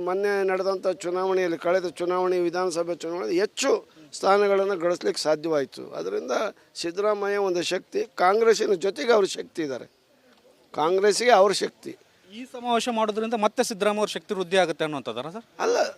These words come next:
Speaker 1: ವೃದ್ಧಿ ಆಗೋದಲ್ಲ. ಸಿದ್ದರಾಮಯ್ಯ ಯಾವಾಗಲೂ ಶಕ್ತಿ ಇದೆ,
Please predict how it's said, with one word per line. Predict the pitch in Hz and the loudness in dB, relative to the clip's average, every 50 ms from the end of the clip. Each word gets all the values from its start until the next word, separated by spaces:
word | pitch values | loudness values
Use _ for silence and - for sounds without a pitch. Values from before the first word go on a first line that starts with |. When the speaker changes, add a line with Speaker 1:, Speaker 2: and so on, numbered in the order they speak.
| - - 165 | -14 -8 -6
Speaker 1:
ವೃದ್ಧಿ | 175 208 254 254 302 254 247 | -4 -4 -4 0 6 8 10
ಆಗೋದಲ್ಲ. | 247 233 220 196 190 196 202 185 160 135 - - - 175 170 147 _ _ _ _ - - - | 10 10 8 6 6 6 6 6 4 4 2 -2 -10 -20 -20 -20 _ _ _ _ -12 -8 -6
ಸಿದ್ದರಾಮಯ್ಯ | 170 165 175 208 220 226 220 226 226 226 208 190 | -4 0 0 2 2 2 2 4 4 6 8 8
ಯಾವಾಗಲೂ | 196 208 214 220 220 190 170 185 | 8 8 8 6 4 4 2 0
ಶಕ್ತಿ | 190 - - - 233 220 208 | -2 -4 -4 -2 0 0 2
ಇದೆ, | 185 220 214 185 | 4 6 6 6